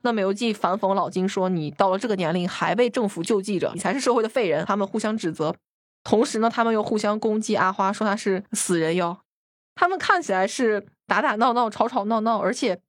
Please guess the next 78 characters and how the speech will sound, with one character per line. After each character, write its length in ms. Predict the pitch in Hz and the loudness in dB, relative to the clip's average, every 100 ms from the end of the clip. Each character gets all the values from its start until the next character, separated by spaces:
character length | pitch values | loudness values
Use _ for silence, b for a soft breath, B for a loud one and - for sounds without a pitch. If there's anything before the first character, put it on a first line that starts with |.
| _ - | _ -4
确 180 | - 370 | 2 2
实 380 | - 190 196 208 | 2 2 2 2
我 200 | 185 165 | 0 2
们 180 | 170 | 2
没 320 | 220 220 190 175 | 2 2 0 2
办 200 | 240 220 | 2 0
法 160 | 175 | -2
去 140 | 170 185 | -4 -2
带 160 | 214 | 0
入 180 | 185 180 | 0 0
流 180 | 175 160 | 0 2
浪 120 | 196 | 2
汉 180 | 220 180 | 0 -2
之 140 | 190 | -2
间 240 | 190 202 202 | -2 0 0
的 240 | 170 151 | 0 -2
感 220 | 180 - | -4 -6
情 220 | 180 160 | -6 -4
是 160 | 175 180 | -2 -2
什 180 | - 151 | -2 -4
么 100 | 165 | -2
样 240 | 175 165 | -2 -2
子 120 | 180 | -4
的。 140 | - - _ _ _ _ _ _ _ _ _ | -6 -10 _ _ _ _ _ _ _ _ _
但 160 | 214 214 | -2 -2
是 240 | - 208 196 | -2 -4 -2
从 180 | 214 | -2
电 160 | 214 277 | 0 0
影 80 | 180 | 0
中 140 | 175 | -2
可 140 | 196 185 | -2 -4
以 60 | |
看 240 | - 214 196 | -4 -2 0
到， 160 | 180 | -2
其 160 | 190 285 | -2 -2
实 100 | 302 | -2
这 100 | 285 | -2
三 240 | - 269 | -2 -2
个 80 | 269 | 0
人 200 | 185 180 | 0 -2
对 140 | 196 | -2
他 120 | 208 220 | -2 0
们 100 | 226 | 0
的 80 | |
背 200 | 226 254 | 0 -2
景 200 | 208 - | -2 -8
是 280 | 151 - 170 | -8 -2 -2
并 160 | 226 226 | 2 2
不 80 | 180 | 0
熟 180 | - | -2
悉 160 | 151 170 | -4 -4
的， 140 | - - _ | -6 -12 _
他 100 | - | 0
们 80 | 294 | 0
互 140 | 294 | 0
相 160 | 247 262 | 0 0
没 80 | 202 | 0
有 140 | 247 | 0
交 240 | 233 208 208 | 0 0 2
换 240 | 214 170 | 0 -2
过 180 | 165 160 | -2 -2
说 300 | - 170 170 | 0 0 0
你 120 | 180 | 0
的 80 | 170 | 0
家 180 | 190 185 | 0 0
庭 140 | 190 | -2
是 60 | 170 | -2
什 140 | 160 | -2
么 80 | 165 | -2
样， 160 | 165 170 | 0 0
我 80 | |
的 60 | 170 | 0
家 160 | 190 190 | 0 0
庭 160 | 175 | -2
是 60 | 175 | -6
什 80 | 170 | -6
么 100 | 170 | -6
样。 160 | 185 | -6